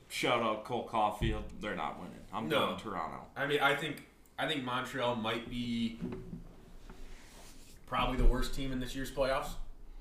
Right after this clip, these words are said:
Speaker 2: Um, they only had seven teams up in that division, so four out of seven made it. Um, Montreal doesn't have a chance. Although Toronto chokes in the playoffs,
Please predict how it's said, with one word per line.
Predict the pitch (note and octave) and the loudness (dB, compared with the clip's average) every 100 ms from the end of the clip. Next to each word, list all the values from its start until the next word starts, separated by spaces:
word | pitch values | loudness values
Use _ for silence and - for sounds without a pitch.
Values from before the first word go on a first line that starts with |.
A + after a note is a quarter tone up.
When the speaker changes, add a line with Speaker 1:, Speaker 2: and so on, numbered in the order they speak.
| - - - - | -14 -16 -16 -10
Speaker 2:
Um, | G2 F#2+ F2+ E2+ E2 - - - - - | -4 -2 -2 -6 -10 -16 -16 -16 -16 -8
they | - | -2
only | A#2+ C3+ | 0 0
had | B2+ A#2+ | 0 -2
seven | - A#2+ B2 | -2 -2 -2
teams | A#2 B2 A#2 | -4 -6 -4
up | A#2 A2 | -4 -2
in | |
that | A2+ G#2+ | -4 -4
division, | G#2 G#2+ A2 G#2+ | -4 -6 -6 -10
so | F#2 - A#2+ | -10 -2 4
four | A2 A2 | 6 6
out | G#2+ | 4
of | |
seven | - G2 G2+ G2 | -2 -6 -6 -6
made | F2+ F#2 | -4 -4
it. | E2+ - - - - | -6 -12 -18 -18 -6
Um, | F#2+ F#2 F2 E2+ - - | -2 0 -2 -2 0 2
Montreal | - D3 D3 C3+ | 2 2 2 0
doesn't | A#2+ A2+ | 0 -2
have | G2 | -4
a | F2+ | -6
chance. | G#2+ G#2+ G#2 - - - - - | -6 -6 -6 -10 -16 -20 -20 -4
Although | A2+ B2 C3 B2+ | 2 4 4 2
Toronto | B2+ C3 C#3 C3+ | 0 2 2 0
chokes | - B2+ B2+ B2 | 0 0 0 -2
in | B2+ | -6
the | A#2 | -2
playoffs, | A#2 A2+ A2 - | 2 2 4 2